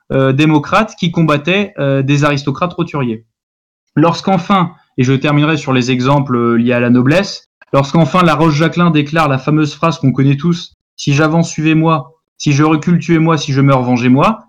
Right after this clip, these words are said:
il fait preuve d'aristocratie, puisqu'il se met, n-, non seulement il se met au niveau de ses hommes, mais j'ai envie de dire, il élève ses hommes au même rang que lui. Un, tout aristocrate de la Vendée, qu'il soit noble ou roturier, pouvait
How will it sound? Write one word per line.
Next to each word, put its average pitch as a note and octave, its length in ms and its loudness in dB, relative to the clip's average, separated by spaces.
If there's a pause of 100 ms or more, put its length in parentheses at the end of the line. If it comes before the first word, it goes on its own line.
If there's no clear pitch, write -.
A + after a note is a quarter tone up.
il F3 140 0
fait D#3 140 0
preuve E3+ 260 -2
d'aristocratie, D3 760 -2 (180)
puisqu'il B2+ 340 -4
se - 160 -4
met, F3 380 2 (800)
n-, F#3 160 2
non F#3 260 2
seulement G#3+ 280 4
il F3+ 80 2
se E3+ 120 -2
met F3 100 6
au E3+ 80 4
niveau F#3+ 260 4
de F3 60 0
ses F3 220 0
hommes, F3+ 240 2
mais C3+ 120 0
j'ai C3+ 100 0
envie C#3 180 0
de C#3+ 60 -2
dire, F3 280 -4
il D3+ 160 0
élève F#3 280 2
ses B2 320 -6
hommes A3 260 2 (420)
au C#3+ 140 0
même E3+ 200 0
rang F3 200 0
que - 120 -10
lui. C3+ 220 -10 (360)
Un, C3+ 120 2
tout G#3 320 0
aristocrate F3 640 0
de C#3 80 2
la C3+ 160 2
Vendée, C3+ 440 0 (200)
qu'il D3 140 -2
soit C#3+ 220 0
noble D#3+ 220 2
ou D3+ 60 4
roturier, C#3+ 600 -2 (140)
pouvait F3 460 0